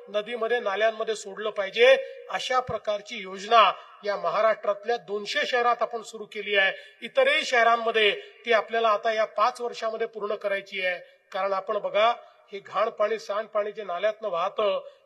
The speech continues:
ते आपल्याच विहिरींमध्ये जातं, आपल्या तलावांमध्ये जातं, आपल्या नाल्यांमध्ये जातं, आपल्या नद्यांमध्ये जातं, आपल्या सगळ्या जलस्रोतांना ते प्रदूषित करतं. आणि म्हणून स्वच्छ पाणीच आता त्या ठिकाणी गेलं पाहिजे.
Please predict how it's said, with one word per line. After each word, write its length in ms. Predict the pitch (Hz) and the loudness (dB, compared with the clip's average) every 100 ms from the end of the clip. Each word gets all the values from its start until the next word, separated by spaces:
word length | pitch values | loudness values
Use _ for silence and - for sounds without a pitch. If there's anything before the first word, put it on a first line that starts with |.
| - | -4
ते 40 | |
आपल्याच 400 | 214 208 247 262 | -2 0 -2 -2
विहिरींमध्ये 580 | 233 220 240 247 240 240 | -4 -2 -2 -2 2 2
जातं, 300 | 220 208 214 | 2 0 0
आपल्या 240 | 202 220 214 | -2 -2 -2
तलावांमध्ये 640 | 214 214 233 233 220 214 | 2 4 4 2 -2 -4
जातं, 240 | 202 196 | -4 -2
आपल्या 220 | 185 196 | -2 -2
नाल्यांमध्ये 540 | 190 180 220 240 233 220 | 0 0 2 0 -2 -2
जातं, 220 | 202 196 | -2 -2
आपल्या 220 | 190 196 | -6 -4
नद्यांमध्ये 460 | 175 208 226 226 220 | 0 2 2 2 -2
जातं, 440 | 196 - 202 190 - _ _ _ - | -4 -2 -4 -4 -12 _ _ _ -10
आपल्या 340 | 175 208 220 | -8 -2 -4
सगळ्या 420 | - 190 175 240 | -4 -8 -2 -2
जलस्रोतांना 760 | 226 202 220 - 214 214 208 214 | 0 -2 -2 -4 -4 0 2 2
ते 140 | 214 | 0
प्रदूषित 460 | - 190 233 269 302 - | -8 -10 -6 -2 0 2
करतं. 400 | 247 - 247 277 - | 0 6 10 10 8
आणि 140 | 214 | 2
म्हणून 540 | 240 240 294 185 - - | 4 8 8 8 -4 -12
स्वच्छ 400 | - 269 269 302 | 2 2 4 2
पाणीच 420 | 285 262 285 320 | 4 6 4 4
आता 220 | 269 285 | 2 2
त्या 180 | 269 254 | 0 0
ठिकाणी 360 | 240 - 240 240 | -2 -2 -2 -2
गेलं 280 | 208 220 226 | -4 -2 0
पाहिजे. 500 | 220 214 240 285 | 0 2 8 8